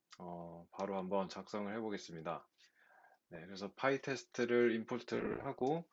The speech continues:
다음으로 이제 저희가 유저 모델에 사용을 하-, 해야 되기 때문에, 네, 어카운트 모델스에, 네, 유저, 어, 모델을 불러오고, 어, 그리고 한번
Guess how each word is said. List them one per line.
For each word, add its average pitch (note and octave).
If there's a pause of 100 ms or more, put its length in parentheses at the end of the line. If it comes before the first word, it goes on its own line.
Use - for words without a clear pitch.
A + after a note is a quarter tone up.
(420)
다음으로 F#2+
이제 F2
저희가 F#2+
유저 G2+
모델에 G#2 (100)
사용을 A#2+
하-, A#2+
해야 B2
되기 G2+
때문에, F#2+ (600)
네, E2+
어카운트 A#2
모델스에, G2 (520)
네, D#2+
유저, G2+ (120)
어, F#2
모델을 F#2+
불러오고, G2+ (1160)
어, F#2+ (160)
그리고 A2
한번 G2